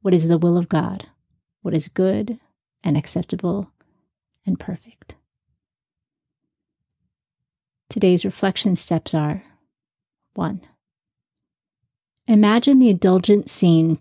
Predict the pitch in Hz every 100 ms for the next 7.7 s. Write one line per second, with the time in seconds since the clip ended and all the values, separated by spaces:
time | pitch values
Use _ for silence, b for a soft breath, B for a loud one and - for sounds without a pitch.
0 | - - 185 - 165 156 165 165 160 -
1 | - 160 - - - - _ _ _ _
2 | _ _ _ _ _ - 294 320 269 240
3 | 220 196 - 165 156 170 180 _ _ _
4 | _ _ _ _ _ _ _ _ _ _
5 | _ _ _ - 202 202 - _ _ _
6 | _ _ _ _ - 226 214 220 202 180
7 | - - 214 208 208 196